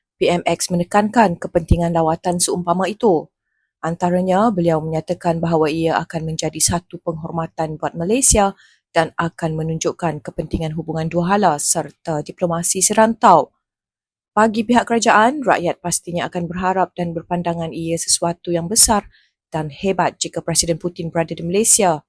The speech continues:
tidak lama lagi. Atau selewat-lewatnya pada sidang kemuncak Asia Timur yang diadakan semasa sidang kemuncak asean. Tetapi saya boleh jamin bahawa kehadiran anda di Malaysia akan menjadi suatu pencapaian bukan sahaja dalam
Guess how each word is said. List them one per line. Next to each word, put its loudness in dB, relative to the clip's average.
tidak -4
lama -2
lagi. 2
Atau -2
selewat-lewatnya 2
pada 0
sidang -4
kemuncak -2
Asia 2
Timur 0
yang -2
diadakan -4
semasa 0
sidang -2
kemuncak -2
asean. 4
Tetapi 2
saya 6
boleh 4
jamin 6
bahawa 0
kehadiran -4
anda -2
di -10
Malaysia -2
akan -6
menjadi -6
suatu -2
pencapaian -6
bukan -6
sahaja -2
dalam -6